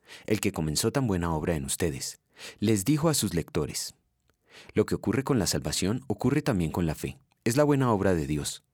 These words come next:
Él convierte al rebelde en bien dispuesto. Él abre los corazones cerrados. Él desarraiga la incredulidad y planta la fe.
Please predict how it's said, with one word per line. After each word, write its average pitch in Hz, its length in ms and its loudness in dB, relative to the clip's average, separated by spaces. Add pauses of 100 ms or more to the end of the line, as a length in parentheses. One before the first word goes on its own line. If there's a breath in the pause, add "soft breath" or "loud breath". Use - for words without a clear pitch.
Él 151 180 4
convierte 98 380 0
al 104 80 0
rebelde 85 460 0
en 78 80 0
bien 78 160 0
dispuesto. - 560 -2 (340 loud breath)
Él - 180 4
abre 95 220 4
los 110 160 0
corazones 80 480 0
cerrados. 76 480 -4 (240 loud breath)
Él 131 160 4
desarraiga 95 480 2
la 104 140 2
incredulidad 82 680 0
y - 100 -4
planta 113 340 -2
la 71 100 -2
fe. - 240 -10